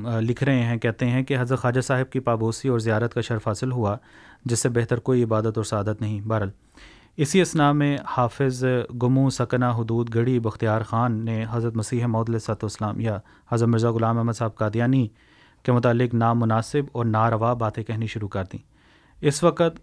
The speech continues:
حضرت خواجہ صاحب کا چہرہ مبارک متغیر ہو گیا اور آپ نے اس حافظ کو تنبیہ کی اور اسے ڈانٹا۔ اس حافظ نے عرض کی کہ قبلہ، جبکہ مرزا صاحب میں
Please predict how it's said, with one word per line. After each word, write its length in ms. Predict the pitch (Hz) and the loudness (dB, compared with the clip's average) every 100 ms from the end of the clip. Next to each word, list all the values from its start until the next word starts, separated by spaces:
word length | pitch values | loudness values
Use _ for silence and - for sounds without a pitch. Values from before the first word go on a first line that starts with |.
| - | -6
حضرت 260 | 127 131 | 0 0
خواجہ 280 | 120 120 131 | 2 2 2
صاحب 400 | 131 131 127 139 | 0 0 -2 -2
کا 120 | - | -4
چہرہ 440 | 113 - 120 131 127 | -4 -2 -2 0 0
مبارک 520 | 117 110 107 113 123 | -2 -2 0 0 -2
متغیر 520 | 110 104 110 123 123 101 | -4 -4 0 2 2 0
ہو 160 | 98 | -2
گیا 180 | 95 107 - _ - - - _ _ _ _ - | -4 -6 -8 _ -20 -20 -20 _ _ _ _ 0
اور 180 | 123 127 | 2 2
آپ 280 | 127 131 135 | 4 2 4
نے 160 | 151 147 | 0 0
اس 160 | 123 - | -2 -2
حافظ 320 | 120 147 139 | 0 0 -2
کو 100 | 143 | -2
تنبیہ 400 | - 117 127 170 | 0 0 2 0
کی 280 | - 113 107 - | 0 -2 -2 -6
اور 120 | 123 | -2
اسے 200 | 117 123 | 0 0
ڈانٹا۔ 400 | 101 117 123 107 - _ _ - - _ _ - | 2 2 2 0 -4 _ _ -20 -20 _ _ -6
اس 140 | - | 2
حافظ 300 | 123 156 135 | 2 2 0
نے 80 | 139 | 0
عرض 240 | 123 131 | 0 -2
کی 200 | - 139 | -2 -4
کہ 120 | 131 127 | -2 -2
قبلہ، 260 | 117 110 120 170 - - - _ - | 0 2 0 0 -8 -20 -20 _ -2
جبکہ 280 | 120 120 151 | -2 2 2
مرزا 280 | 123 120 | 4 2
صاحب 320 | 147 156 147 156 | 0 0 0 0
میں 260 | 151 156 | -2 -4